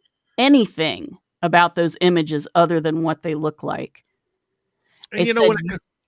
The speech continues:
Speaker 1: "You don't know the meaning. You don't know that it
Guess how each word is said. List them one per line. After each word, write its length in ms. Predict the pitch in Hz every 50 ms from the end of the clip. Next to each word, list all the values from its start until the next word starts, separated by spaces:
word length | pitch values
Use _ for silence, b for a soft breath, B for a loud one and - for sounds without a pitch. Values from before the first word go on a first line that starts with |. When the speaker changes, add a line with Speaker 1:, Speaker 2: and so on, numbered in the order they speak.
| _ -
Speaker 1:
"You 220 | - 208 196 226 208
don't 380 | 170 185 233 254 330 359 -
know 180 | 269 247 214 190
the 100 | 170 165
meaning. 460 | 165 160 147 139 139 147 156 - 262 _ _ _ _ -
You 220 | 165 185 208 220
don't 260 | 180 226 226 233 -
know 400 | 208 220 214 202 202 202 208 208 - -
that 200 | 185 202 220 214
it 180 | 226 226 -